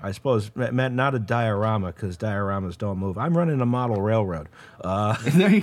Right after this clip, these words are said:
Speaker 2: go. Okay, yeah, right.
Speaker 1: <laughs>
Speaker 2: Which, I mean, in some ways, the model railroad is, like, the peak of, um, political, but not, <coughs> not hurting anyone,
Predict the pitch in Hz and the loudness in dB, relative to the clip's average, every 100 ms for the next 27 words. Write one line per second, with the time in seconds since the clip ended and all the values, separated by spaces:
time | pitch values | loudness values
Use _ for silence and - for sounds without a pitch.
0 | 165 226 226 135 160 214 120 170 190 90 | 4 2 2 2 2 2 2 2 0 0
1 | - - - 160 - 190 - - 165 208 | -6 -16 -14 -14 -2 -2 -2 -4 0 2
2 | 220 233 233 208 233 277 226 185 156 160 | 4 4 4 2 0 0 -2 0 2 4
3 | 160 135 127 139 139 123 110 104 110 98 | 4 4 4 4 4 4 2 2 0 -2
4 | 95 95 - 113 104 - - 104 101 98 | -4 -6 0 0 0 -4 -4 -2 0 -2
5 | 87 98 - - 101 95 90 82 80 87 | -6 -12 -20 -8 -4 -2 -2 -4 -6 -8
6 | _ _ - 135 117 113 113 107 92 - | _ _ -6 0 2 2 0 -4 -4 -2
7 | 98 90 - - - _ _ _ _ - | -2 -4 -8 -16 -20 _ _ _ _ -12
8 | - - 123 - - - - 131 127 - | 0 2 2 0 0 0 0 0 0 0
9 | 117 107 98 95 92 85 80 92 | 0 0 -2 -2 -4 -6 -8 -10